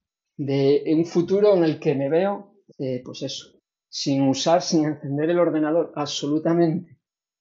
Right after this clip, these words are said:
para nada. Ya veré si cuando lo tenga en mis <laughs> manos, si me funciona el tema del, del Skype para descargar los archivos, que el Skype funciona lógicamente perfectamente, se puede hacer todo, grabar,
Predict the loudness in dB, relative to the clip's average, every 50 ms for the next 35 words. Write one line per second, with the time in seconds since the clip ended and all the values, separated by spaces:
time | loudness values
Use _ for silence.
0 | _ _ -4 -2 0 0 0 2 2 2 2 2 0 0 2 2 4 4 4 4
1 | 4 4 2 2 -2 -6 -6 -6 -8 -8 -10 -10 -10 -8 -6 -6 -4 -4 -4 -4
2 | -4 -4 -2 -2 0 2 4 4 4 6 6 4 4 4 2 -2 -2 0 2 2
3 | 4 2 0 -2 -4 -4 -4 -6 -4 -2 0 0 0 0 -4 -6 -12 _ _ _
4 | _ _ _ -4 -2 -2 -2 -2 0 0 2 4 4 6 6 6 6 6 6 4
5 | 4 2 2 0 -2 -4 -10 _ _ _ _ _ _ _ _ -2 0 0 2 0
6 | 0 2 2 2 2 2 0 0 0 0 -2 -2 -2 0 0 2 2 2 2 2
7 | 2 0 0 0 -4 -4 -4 -4 -2 -4 -4 -4 -6 -8 -8 -8 -8 -8 -8 -8
8 | -4 -2 -2 0 0 0 -2 -4 -6 -6 -6 -4 -4 -6 -6 -8 -12 -18 -20 -20
9 | -20 -20 -14 -10 -8 -8 -6 -6 -6 -6 -4 -6 -6 -6 -6 -8 -8 -6 -4 -6
10 | -6 -6 -4 0 2 2 2 2 2 2 0 0 -2 0 2 4 4 4 2 0